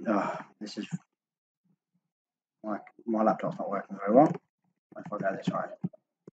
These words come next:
Uh, this returns whole numbers. And we just talked about the fact whole numbers might actually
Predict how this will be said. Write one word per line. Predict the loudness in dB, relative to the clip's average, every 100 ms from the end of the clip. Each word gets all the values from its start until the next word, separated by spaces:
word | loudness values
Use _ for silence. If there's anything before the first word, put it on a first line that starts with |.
| _ _ _ _ _ _ _ 12
Uh, | 12 12 12
this | 12 12
returns | 10 12 12 12 12 8 -4 -12 -18 -20 _ 12
whole | 12
numbers. | 12 12 12 4 -10 -20 _ _ _ _ _ _ _
And | 12 12
we | 12
just | 12 12
talked | 12
about | 12 12
the |
fact | 12 12 12 2 8
whole | 12 12
numbers | 12 12 12
might | 12 12 12 12
actually | 10 10 12 12 12 12 6